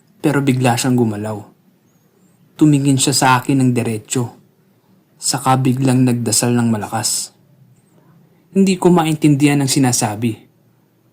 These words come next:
Pero bawat salita niya, parang tinutusok ang tenga ko. Ang mas nakakatakot, habang tumatagal, dahan-dahan siyang nagiging abo. Hanggang sa bigla siyang sumabog na parang usok.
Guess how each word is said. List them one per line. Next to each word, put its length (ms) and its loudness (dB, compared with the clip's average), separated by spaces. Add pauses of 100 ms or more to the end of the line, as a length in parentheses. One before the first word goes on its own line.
Pero 240 2
bawat 320 0
salita 400 0
niya, 320 -2 (640)
parang 320 2
tinutusok 640 2
ang 160 -4
tenga 240 2
ko. 240 -6 (880)
Ang 240 0
mas 160 0
nakakatakot, 800 -2 (640)
habang 320 0
tumatagal, 800 -2 (800)
dahan-dahan 800 2
siyang 240 0
nagiging 400 0
abo. 480 -4 (1200)
Hanggang 320 2
sa 160 0
bigla 400 0
siyang 160 -2
sumabog 560 0
na 160 0
parang 320 -2
usok. 320 -8